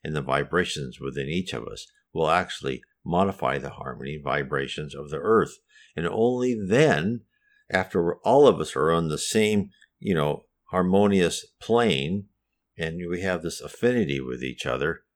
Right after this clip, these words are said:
will we truly become a planet of regeneration. The earth will change just as we will change.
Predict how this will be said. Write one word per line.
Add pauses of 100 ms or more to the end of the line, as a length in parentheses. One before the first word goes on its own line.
(160)
will
we
truly
become
a (120)
planet
of
regeneration. (160)
The
earth
will
change
just
as
we
will
change.